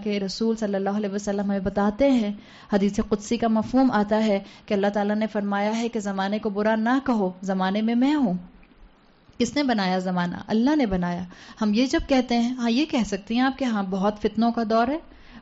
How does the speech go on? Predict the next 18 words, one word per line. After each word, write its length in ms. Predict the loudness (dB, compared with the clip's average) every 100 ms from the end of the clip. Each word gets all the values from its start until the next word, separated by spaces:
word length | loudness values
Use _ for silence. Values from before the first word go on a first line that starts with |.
| -2
بہت 240 | 2 2 2
آزمائشوں 540 | 0 0 0 0 0 2
کا 120 | 2 2
دور 180 | 2
ہے، 120 | 2 -2 -8 -20 -2
دین 220 | 4 4
پر 120 | 4
چلنا 280 | 2 2 2
بہت 320 | 2 2 0
مشکل 360 | -2 -4 -4 -4
ہے۔ 60 | -6 -12 -10
تو 80 | -2
جب 160 | 2 2 4
دین 200 | 4 6
پر 120 | 4
چلنا 380 | 4 4 4 4
مشکل 560 | 2 0 0 2 4
ہے 300 | 4 2 0